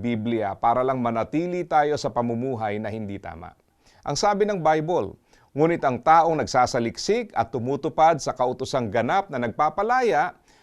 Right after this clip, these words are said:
at hindi tagapakinig lang na nakakalimot agad, ay ang taong pagpapalain ng Diyos sa mga ginagawa niya."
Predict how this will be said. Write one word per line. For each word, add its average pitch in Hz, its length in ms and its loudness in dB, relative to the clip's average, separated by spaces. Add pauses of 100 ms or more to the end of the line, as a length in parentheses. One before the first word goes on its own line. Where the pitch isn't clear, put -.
(120)
at 151 160 2
hindi 175 320 0
tagapakinig 160 640 0
lang 151 320 2
na 104 80 -4
nakakalimot 151 720 0
agad, 127 400 4 (480)
ay 127 240 6
ang 123 80 2
taong 131 480 4
pagpapalain 147 800 2
ng 131 160 -2
Diyos 104 640 -2
sa 135 160 -2
mga 120 240 0
ginagawa 92 560 -6
niya." 87 320 -18